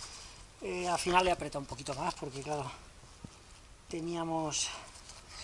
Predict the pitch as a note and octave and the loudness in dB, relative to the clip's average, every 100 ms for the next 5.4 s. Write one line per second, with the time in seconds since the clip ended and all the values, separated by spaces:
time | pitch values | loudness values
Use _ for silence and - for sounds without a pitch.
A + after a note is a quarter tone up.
0 | - - D3 E3+ D3+ E3 D#3 D#3 F#3 F#3+ | -8 -8 -4 -2 0 2 4 10 12 12
1 | F3+ - D#3+ D#3+ E3 F3 F3 F#3+ - - | 12 10 2 4 6 8 8 6 0 -8
2 | - - - - - - - - - - | -14 -16 -16 -16 -16 -16 -18 -18 -16 -8
3 | D#3 D3+ E3+ E3+ - F#3 D#3+ D#3+ E3 - | 0 2 4 4 4 2 2 2 2 2
4 | E3 E3 E3+ D#3+ D3+ D3+ - - - D#3+ | 0 0 2 4 4 0 -6 -10 2 4
5 | D#3 D3+ F#3+ | 6 4 0